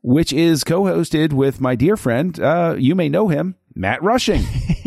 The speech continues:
Speaker 2: Well, uh, I hope you'll check that out. And, uh, if you would like to, you can also follow me anywhere on social media under the name Matt Rushing zero two. That's my moniker for all of the social media platforms I'm on, so just search for me there.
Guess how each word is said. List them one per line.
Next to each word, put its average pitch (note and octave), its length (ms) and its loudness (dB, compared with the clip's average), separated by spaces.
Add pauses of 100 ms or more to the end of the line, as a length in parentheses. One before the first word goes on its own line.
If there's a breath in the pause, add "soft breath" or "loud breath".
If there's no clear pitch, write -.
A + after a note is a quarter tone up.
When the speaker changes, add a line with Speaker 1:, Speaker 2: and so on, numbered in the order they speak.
(640 loud breath)
Speaker 2:
Well, G3 320 0
uh, D#3+ 240 4
I D3 80 0
hope G3+ 260 0
you'll B2+ 140 2
check A2+ 240 0
that G2 200 0
out. F#2+ 320 0
And, B2+ 380 2
uh, A#2+ 280 2
if - 160 0
you D#3+ 80 2
would E3+ 160 2
like C#4 240 2
to, C3 100 0
you A2+ 320 2
can D3+ 140 2
also D3+ 240 0
follow C3 340 -2
me F3+ 260 0
anywhere A#2 420 -2
on A2+ 140 -4
social A#2+ 300 -4
media A#2 360 -4
under A#2+ 180 -2
the A#2 100 -6
name A2 220 -2
Matt A2+ 200 -2
Rushing A#2 300 -2
zero A2+ 220 -2
two. F3+ 240 -2
That's C#3 240 -4 (480 loud breath)
my C3+ 120 2
moniker C3+ 460 0
for C3 240 -6
all F#3 320 2
of C#3 120 -2
the B2+ 220 2
social B2+ 260 2
media A#2 240 2
platforms A2+ 520 -2
I'm G#2+ 160 0
on, G#2+ 240 0
so C3+ 120 -4
just B2+ 200 -2
search - 280 -4
for B2 140 -4
me G#2+ 120 -2
there. G#2 260 -2